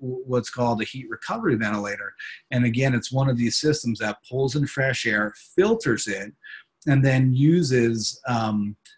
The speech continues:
the heat that we've already put in the home to, to, if it's a winter day, to warm up that air as it's coming in, save some money on our, um, on our bills, but also make sure that the Dorninger family is, is breathing fresh,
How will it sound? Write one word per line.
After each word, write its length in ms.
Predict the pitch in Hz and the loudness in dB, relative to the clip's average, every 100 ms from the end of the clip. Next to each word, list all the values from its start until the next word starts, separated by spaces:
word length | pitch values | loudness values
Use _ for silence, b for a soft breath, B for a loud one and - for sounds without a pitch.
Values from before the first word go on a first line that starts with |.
| - | -8
the 120 | 120 | -4
heat 320 | 113 143 143 | 0 2 2
that 180 | 127 120 | 0 0
we've 160 | 120 113 | 0 0
already 220 | 117 113 | 0 0
put 180 | - 214 | 0 -2
in 60 | |
the 80 | 156 | 0
home 340 | 117 113 117 113 | -2 -2 -2 -4
to, 140 | 120 113 - | -8 -8 -6
to, 180 | 127 - _ - | -6 -6 _ -6
if 240 | 123 120 | -4 -4
it's 180 | 113 - | -6 -4
a 60 | |
winter 380 | 113 143 147 120 | 0 0 2 0
day, 420 | 104 127 123 107 - B - | 0 0 -2 -4 -8 B -10
to 120 | 123 | -4
warm 320 | 120 127 135 | 0 2 2
up 140 | 127 - | 0 -2
that 200 | 113 110 | -2 -2
air 300 | 117 120 113 | -2 -2 -2
as 100 | 104 | -6
it's 140 | 104 | -10
coming 400 | - 113 110 110 | -6 -4 -2 0
in, 320 | 117 113 107 - b b | 0 0 0 -4 b b
save 320 | - 135 127 | 0 4 4
some 180 | 127 117 | 4 4
money 320 | 117 117 117 | 4 4 2
on 420 | 107 107 110 107 104 | 0 0 0 -2 -2
our, 600 | 107 104 101 104 107 107 | -2 0 -2 -2 -4 -4
um, 380 | 101 98 98 - - | -4 -6 -8 -12 -4
on 160 | 113 107 | -2 0
our 100 | 98 | 2
bills, 540 | 147 170 127 110 - B B B | 4 6 6 2 -4 B B B
but 120 | 135 | 2
also 300 | 147 160 - | 4 4 6
make 240 | 147 127 123 | 6 6 4
sure 220 | - 170 | 4 4
that 80 | 127 | 4
the 80 | 104 | 4
Dorninger 420 | 131 160 165 113 | 4 6 6 4
family 420 | 110 107 104 104 | 2 2 2 2
is, 280 | 104 - - | 0 -2 -2
is 220 | 113 104 | -2 -2
breathing 560 | - 127 127 113 110 104 | -2 0 2 2 2 -2
fresh, 680 | - 113 110 104 - - | -2 0 0 0 -2 -4